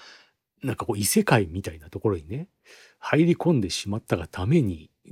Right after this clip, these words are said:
こんな見た目になってしまったんだろうみたいなことを思ったわけですよ、私は。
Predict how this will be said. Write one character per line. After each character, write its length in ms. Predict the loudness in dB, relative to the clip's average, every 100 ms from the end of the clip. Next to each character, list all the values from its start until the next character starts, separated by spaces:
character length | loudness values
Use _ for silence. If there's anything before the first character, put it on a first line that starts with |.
| -10
こ 140 | -2
ん 60 | 0
な 100 | 0
見 100 | 0
た 120 | 0
目 100 | 0
に 140 | 0
な 100 | 0
っ 20 |
て 160 | -2 -4
し 120 | -4
ま 100 | -2
っ 40 | -2
た 140 | -4
ん 80 | -4
だ 100 | -4
ろ 120 | -6
う 80 | -6
み 80 | -10
た 80 |
い 40 | -20
な 80 | -16
こ 100 | -10
と 100 | -4
を 20 |
思 120 | -4
っ 60 | -4
た 100 | -12
わ 60 |
け 60 | -12
で 60 |
す 80 | -16
よ、 80 | -16
私 260 | -14 -14 -14
は。 140 | -18